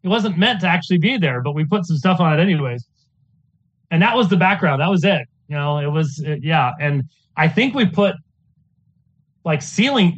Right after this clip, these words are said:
we had ceiling tiles on the wall for the, for the audio thing. Uh, you, you can go look at it. Um, it's, they're still,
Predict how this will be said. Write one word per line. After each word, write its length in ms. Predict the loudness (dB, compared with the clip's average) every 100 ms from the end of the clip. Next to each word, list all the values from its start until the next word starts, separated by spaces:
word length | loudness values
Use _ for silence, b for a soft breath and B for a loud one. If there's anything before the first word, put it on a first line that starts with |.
| 2
we 100 | 2
had 120 | 2
ceiling 460 | 0 -2 0 0 2
tiles 600 | 2 2 2 0 -4 -14 _ _ -2
on 140 | 2
the 60 | 4
wall 420 | 4 2 0 -8 -20 _ _ _ _ _ _ _ _ _ -4
for 140 | 0
the, 280 | 0 -2 -4
for 120 | -2
the 140 | -2
audio 400 | 0 2 0 -2 -8 -10
thing. 280 | -6 -6 -8 -14 _ _ _ -8
Uh, 320 | -2 0 0 0
you, 160 | -2 0
you 120 | 0
can 80 | 2
go 140 | 2
look 200 | 2 0
at 160 | -2 -4
it. 580 | -10 _ _ _ -12 -6
Um, 480 | -4 -4 -6 -10 -10
it's, 300 | -8 -8 -10
they're 160 | -8 -8
still, 460 | -2 0 0 -4